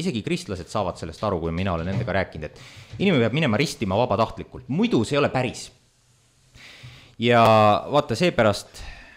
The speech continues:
praegune etapp on selline, et mina olen nagu suhteliselt veendunud, et, eh, tegelikult vaktsiinikohustust meil lähiajal ei ole. Miks?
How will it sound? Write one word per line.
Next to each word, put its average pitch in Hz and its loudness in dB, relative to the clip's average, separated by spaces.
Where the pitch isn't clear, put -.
praegune 101 0
etapp - -4
on 95 0
selline, 131 0
et - -10
mina 196 2
olen 104 0
nagu 139 -4
suhteliselt - -8
veendunud, 92 -6
et, - -14
eh, 90 -6
tegelikult 107 -4
vaktsiinikohustust 120 -4
meil 87 -6
lähiajal 101 -4
ei 95 -6
ole. 80 -6
Miks? - -6